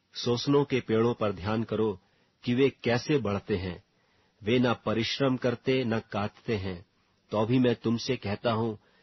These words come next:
कि सुलेमान भी अपने सारे विभव में उनमें से किसी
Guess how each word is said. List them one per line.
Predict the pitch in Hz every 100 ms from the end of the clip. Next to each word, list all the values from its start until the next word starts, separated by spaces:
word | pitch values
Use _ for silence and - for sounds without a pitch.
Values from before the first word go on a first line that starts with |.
| _ -
कि | 113
सुलेमान | - 123 117 117 123 147 131
भी | 127
अपने | - 113 - 127
सारे | 113 - - 117 123 127
विभव | 110 107 104 107
में | 104 87 - _ _ _ -
उनमें | 131 143 143
से | - 131
किसी | - 147 - 156 143